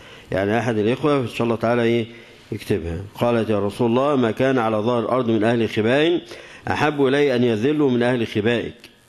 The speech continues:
ثم ما أصبح اليوم على ظهر الأرض أهل خباء أحب إلي أن يعزوا من أهل خبائك." قال: "باب بنيان الكعبة".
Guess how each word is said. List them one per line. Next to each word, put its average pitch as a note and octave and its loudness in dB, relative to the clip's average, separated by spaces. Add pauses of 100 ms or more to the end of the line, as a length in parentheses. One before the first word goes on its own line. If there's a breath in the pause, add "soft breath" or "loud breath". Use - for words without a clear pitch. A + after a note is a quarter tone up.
(120)
ثم B2 2
ما A2 0
أصبح A#2 -2
اليوم A#2 0
على G2+ 0
ظهر A2 0
الأرض B2 -2
أهل G#2+ 0
خباء G#2 -2 (120)
أحب A2+ -4
إلي C#3 2 (440 loud breath)
أن A#2 2
يعزوا B2+ 2
من G2+ 0
أهل A#2 0
خبائك." E2 -6 (400 loud breath)
قال: D3+ 2
"باب E3 2
بنيان D3 4
الكعبة". D3 0